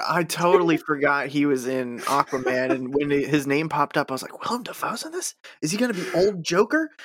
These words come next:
Speaker 1: Nope.
Speaker 2: No.
Speaker 1: <laughs>
Speaker 2: Like, he's just
Speaker 1: Some
Speaker 2: this
Speaker 1: scraggly scallywag. <laughs> Like
Speaker 2: <laughs> It's, like, just the worst fucking,
Speaker 1: The
Speaker 2: like, they
Speaker 1: worst
Speaker 2: did
Speaker 1: wig.
Speaker 2: I think that
Speaker 1: <laughs>
Speaker 2: character is made worse for casting William Dafoe as it.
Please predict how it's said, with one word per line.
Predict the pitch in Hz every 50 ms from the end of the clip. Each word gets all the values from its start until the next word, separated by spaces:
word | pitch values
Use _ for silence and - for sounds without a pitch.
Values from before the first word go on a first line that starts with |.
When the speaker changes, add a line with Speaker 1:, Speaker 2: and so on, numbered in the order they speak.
| - - _
Speaker 1:
Nope. | - 120 135 - -
Speaker 2:
No. | - - - 113 123 123 123 127 131 - - -
Speaker 1:
<laughs> | 233 - 151 143
Speaker 2:
Like, | - 185 - -
he's | 170 - 330 339 - 453 415 - - -
just | 359 370 - -
Speaker 1:
Some | - 175 165 156
Speaker 2:
this | 139 - - - - _ _ _ _ _ _ _
Speaker 1:
scraggly | - 165 160 165 180 180 180 185 185 185 180
scallywag. | - - - 196 185 180 180 170 156 151 147 143 123 123 123 127 123 131 131 - -
<laughs> | -
Like | 170 165 160 160 - - - - - _ _
Speaker 2:
<laughs> | _ - - _ _ _
It's, | 214 208 - - - - - -
like, | 196 185 175 180 _ -
just | 202 196 196
the | 170 185 185
worst | 175 160 156 160 160 156 156 156 - 190 170 160 156 - - _ _ -
fucking, | 131 131 131 - 139 123 120 117 120 - - - - - - _ _ _ _ _ - - _ -
Speaker 1:
The |
Speaker 2:
like, | 143 147
they | 147
Speaker 1:
worst | 147 151 165 165 151
Speaker 2:
did | 143
Speaker 1:
wig. | 139 135 127 156 175 - _ _ - - - - - _ _ -
Speaker 2:
I | 156 160
think | 170 - 190 185 -
that | 175 -
Speaker 1:
<laughs> | 220
Speaker 2:
character | - 175 156 151 156 165 156 127
is | 127 127
made | 135 135 123 123 110
worse | 110 98 104 117 117 117 110 101 - -
for | - - 113 104
casting | - - 127 101 95 101 - - 104 101
William | 98 98 98 98 95 95 95
Dafoe | 92 95 - - 92 90 87 80
as | 82 87 92 78
it. | 71 60 -